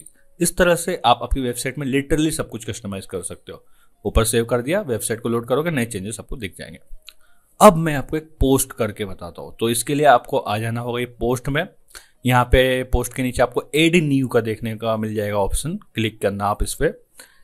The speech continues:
इस पे क्लिक करने के बाद इस तरह का कुछ इंटरफेस देखने को मिलेगा। यहाँ पे आके basically आप आपका पोस्ट राइट कर सकते हो। मैं कुछ भी रैंडम सा टेक्स्ट यहाँ पे डाल देता हूँ,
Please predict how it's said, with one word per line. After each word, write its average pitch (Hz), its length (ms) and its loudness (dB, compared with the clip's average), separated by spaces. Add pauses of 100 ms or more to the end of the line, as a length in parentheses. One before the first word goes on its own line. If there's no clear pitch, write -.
(400)
इस - 80 -2
पे 226 100 8
क्लिक 208 280 0
करने 180 240 0
के 175 100 -2
बाद 156 300 2
इस - 140 -6
तरह 117 160 0
का 117 80 -2
कुछ 131 220 -6
इंटरफेस 104 360 -6
देखने 101 240 -10
को 117 120 -8
मिलेगा। 95 420 -6 (1000)
यहाँ 135 180 2
पे 175 140 2
आके 160 200 4
basically 127 340 -2
आप 151 100 0
आपका 139 220 -2
पोस्ट 110 400 -6 (100)
राइट 101 180 -6
कर 104 140 -8
सकते - 300 -10
हो। - 120 -20 (420)
मैं 123 100 4
कुछ 123 180 0
भी 120 180 0
रैंडम 117 320 0
सा 113 140 -2
टेक्स्ट 110 360 -4
यहाँ 104 120 -2
पे 107 80 -2
डाल 104 220 -2
देता 104 200 -4
हूँ, 175 160 -2